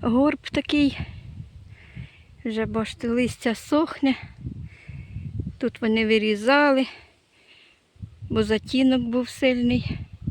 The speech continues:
Ну, чи щось є, зараз подивимося. Обідно, звісно. Стільки наробилися, насапалися.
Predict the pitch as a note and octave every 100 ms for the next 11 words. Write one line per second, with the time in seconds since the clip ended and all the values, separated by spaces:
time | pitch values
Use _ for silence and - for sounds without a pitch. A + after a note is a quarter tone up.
0 | - - - - - - - - - -
1 | - - - - - - - - - -
2 | - - - - A3+ - A3 - G#3+ -
3 | A3 B3 A3+ A3 A3 - G#3+ G#3+ A3 A3
4 | G#3+ - A3+ - - - - - - -
5 | - - - - - - - - - -
6 | - - - - - - - - - G#3+
7 | B3+ C4 C4+ C4+ C4+ C4 - C4 - F3+
8 | - - E3+ - - - - - - -
9 | - - C#3+ A#3 C4 B3+ A#3+ A3+ A#3+ A#3+
10 | G3 C4 A#3+ A#3+ - B3 - B3 B3+ C4+
11 | C4+ -